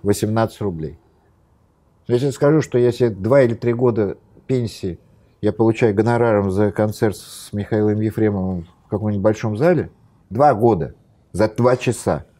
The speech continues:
то нафиг мне нужна пенсия, и нужен мне, мне не статус нужен, мне нужна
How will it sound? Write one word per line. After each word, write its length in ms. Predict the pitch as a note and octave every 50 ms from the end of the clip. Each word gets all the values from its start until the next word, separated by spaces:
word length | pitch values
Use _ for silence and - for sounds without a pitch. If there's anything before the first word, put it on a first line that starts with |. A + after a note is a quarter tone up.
| _ _ _ _ _ _ _ _ _
то 120 | - G#2+ G#2
нафиг 380 | A#2 C3 B2 - - - -
мне 160 | - A2+ A2+
нужна 320 | A2 A2 A2 G#2 A#2+ A#2+ A2+
пенсия, 560 | A#2 - D#3+ F3+ F3+ D#3 - - G#2+ D2+ - _ _ _ _ _ _ _
и 80 | F#2+
нужен 360 | G2+ A2+ C3+ C3+ A2+ B2 A2+ A2
мне, 240 | A2+ A#2 A2 A2
мне 200 | - A2+ A#2+ C#3
не 120 | E3 F#3+ E3+
статус 400 | - - G#3 G3 - C3 - -
нужен, 220 | C3+ G2+ F#2 F#2+
мне 120 | G2 G#2+ A#2
нужна 380 | A#2+ B2 A2+ A2 C3+ C3 A#2+